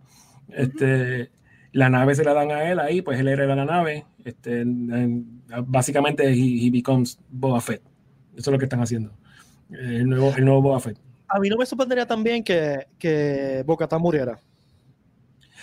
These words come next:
Speaker 2: No, porque todavía tiene historia que contar.
Speaker 3: Mm, pero el Darksaber, yo creo que eventualmente va a pasar a Grogu.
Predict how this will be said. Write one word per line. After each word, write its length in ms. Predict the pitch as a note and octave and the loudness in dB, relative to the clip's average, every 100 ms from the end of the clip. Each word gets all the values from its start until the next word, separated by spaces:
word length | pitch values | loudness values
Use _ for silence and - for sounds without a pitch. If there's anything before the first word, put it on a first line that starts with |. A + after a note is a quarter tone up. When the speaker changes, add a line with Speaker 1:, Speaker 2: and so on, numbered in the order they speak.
| - _ - G3 | -20 _ -6 4
Speaker 2:
No, 180 | A3 A#3 | 6 6
porque 240 | G3+ F3 | 4 2
todavía 320 | E3 E3+ F#3 F#3 | 2 4 4 4
tiene 160 | G3 | 2
historia 260 | F3+ F3+ E3+ | 2 0 0
que 80 | E3 | 0
contar. 340 | D3+ C3+ A#2+ G2 G#2+ _ _ _ _ _ | -2 -4 -10 -16 -20 _ _ _ _ _
Speaker 3:
Mm, 260 | G#3 A3 G#3+ - | -12 -8 -8 0
pero 560 | A3 A3+ F3+ E3 D3+ _ _ _ _ _ _ _ _ - | 2 2 2 0 -4 _ _ _ _ _ _ _ _ -6
el 180 | F3 | -4
Darksaber, 920 | F3 E3+ E3 A3+ A3+ G3+ E3+ D#3 D#3 - | -2 -2 -2 0 2 2 2 0 -2 -6
yo 240 | E3+ D#3+ D#3 | -4 -4 0
creo 220 | F3 F3+ | -2 0
que 60 | |
eventualmente 460 | F#3 F#3 F#3 F#3 F3+ | 0 0 0 0 0
va 60 | F3 | 0
a 40 | |
pasar 240 | F3 F#3+ | -2 -2
a 60 | E3+ | -2
Grogu. 340 | C#3 C3+ A#2+ | 0 -2 -4